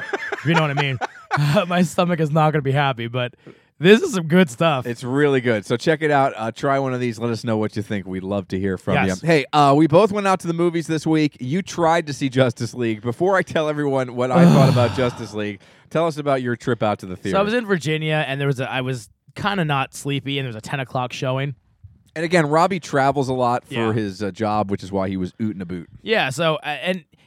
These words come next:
Speaker 1: you know, we j-, went to this earlier about the reserve seating.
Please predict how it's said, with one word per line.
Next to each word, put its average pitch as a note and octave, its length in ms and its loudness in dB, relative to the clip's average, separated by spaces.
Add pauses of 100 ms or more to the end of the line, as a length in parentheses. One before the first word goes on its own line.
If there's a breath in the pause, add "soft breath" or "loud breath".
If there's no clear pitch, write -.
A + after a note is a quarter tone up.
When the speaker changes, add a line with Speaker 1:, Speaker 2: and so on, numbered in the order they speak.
Speaker 1:
you G3+ 80 -8
know, G#3+ 240 -2 (520)
we F#3+ 140 0
j-, C#3 160 -12
went G#3 240 -2
to F3+ 80 -6
this D#3 240 -6
earlier E3 320 -4
about C3 240 -6
the B2+ 80 -8
reserve B2+ 380 -8
seating. D3+ 380 -4